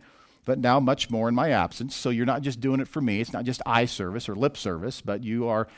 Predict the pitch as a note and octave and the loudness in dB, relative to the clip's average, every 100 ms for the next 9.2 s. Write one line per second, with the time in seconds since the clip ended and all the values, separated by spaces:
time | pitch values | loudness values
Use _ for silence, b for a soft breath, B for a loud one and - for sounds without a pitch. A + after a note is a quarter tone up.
0 | B - C3+ F#3 A3+ G#3+ D3+ C#3+ - E3 | B 0 6 6 6 2 2 0 2 2
1 | B2+ B2 A2 C3 C3 B2+ C#3 D#3+ D#3+ C#3 | 4 2 -2 -2 2 2 2 0 -2 2
2 | C3+ D3+ - C3 A#2 C#3 - - B B | 2 0 -4 2 4 2 -2 -10 B B
3 | B2 E3 C#3+ C#3 C3 C3+ D3 B2+ A2 D#3+ | -2 0 -2 -4 0 2 2 6 6 4
4 | F#3 - _ _ _ _ _ _ _ _ | 0 -16 _ _ _ _ _ _ _ _
5 | G#2 G2 A#2+ A#2+ C#3 G#2+ B2 A2+ G#2+ G#2+ | -10 -4 -2 0 2 2 2 -2 -4 -2
6 | A#2+ - A2+ A2+ A2+ A2 B2 A2+ E2 - | -2 0 -2 -2 -4 -2 0 0 -2 -6
7 | A#2 - b b b b b - - C3+ | -10 -12 b b b b b -16 0 2
8 | E3+ E3+ G#2 G2 A#2 A2+ A#2 - C#3+ G2+ | 4 4 4 4 -2 -6 -6 -4 -2 -2
9 | G#2 | -4